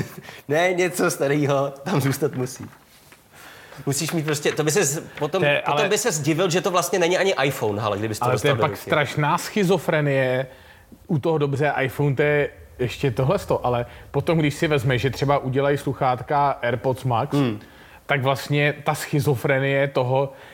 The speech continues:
Speaker 2: hele, a budou to ty lidi víc používat jakoby s MacBookem, anebo s iPhonem?
Speaker 1: Jo, no. Nikdo neřeší. Nejlepší ještě je, že jedny sluchátka můžou mít Cčko, druhý, eh, Lightning,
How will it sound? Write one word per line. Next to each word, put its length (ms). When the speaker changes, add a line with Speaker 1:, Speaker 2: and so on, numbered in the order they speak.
Speaker 2:
hele, 220
a 60
budou 240
to 140
ty 100
lidi 220
víc 180
používat 520
jakoby 360
s 100
MacBookem, 720
anebo 280
s 180
iPhonem? 640
Speaker 1:
Jo, 240
no. 160
Nikdo 240
neřeší. 500
Nejlepší 340
ještě 220
je, 80
že 140
jedny 220
sluchátka 440
můžou 220
mít 140
Cčko, 480
druhý, 560
eh, 420
Lightning, 460